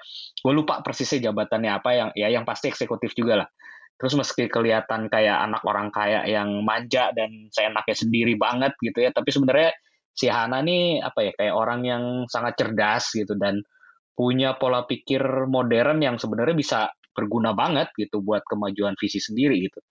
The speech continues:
Ditambah terus si Hana ini juga punya asisten yang setia dan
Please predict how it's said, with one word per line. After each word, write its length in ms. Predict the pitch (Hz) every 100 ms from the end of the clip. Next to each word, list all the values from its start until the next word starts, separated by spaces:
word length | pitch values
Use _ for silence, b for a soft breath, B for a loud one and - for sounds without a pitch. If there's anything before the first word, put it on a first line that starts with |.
| B B B -
Ditambah 400 | 113 110 139 139
terus 240 | 156 -
si 80 | 139
Hana 240 | 117 113
ini 160 | 117 160
juga 240 | 160 131
punya 400 | - 113 107 92
asisten 480 | 101 110 - 131 135
yang 320 | 120 107 101
setia 480 | - 113 120 123 127
dan 320 | 113 110 107